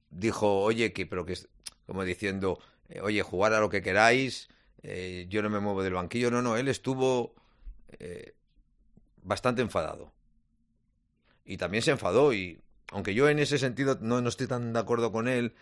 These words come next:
con el tema de decir, "Es que hemos fallado mucho de cara a puerta y hay que afinar la puntería". Bueno, si tú generas ocasiones de gol, al final acaban llegando, teóricamente. Por ejemplo, ayer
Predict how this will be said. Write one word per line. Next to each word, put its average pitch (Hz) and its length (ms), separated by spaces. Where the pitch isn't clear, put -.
con 107 160
el 98 100
tema 123 200
de 117 100
decir, 101 160
"Es 120 80
que 151 100
hemos 143 160
fallado 127 320
mucho 131 540
de 95 160
cara 117 200
a 98 80
puerta 123 340
y 110 80
hay 110 140
que 107 400
afinar 110 560
la 92 140
puntería". 80 560
Bueno, 76 280
si 101 160
tú 143 100
generas 147 360
ocasiones 113 360
de 101 100
gol, 143 400
al 87 100
final 98 260
acaban 107 380
llegando, 87 600
teóricamente. 90 600
Por 80 100
ejemplo, 92 240
ayer 107 380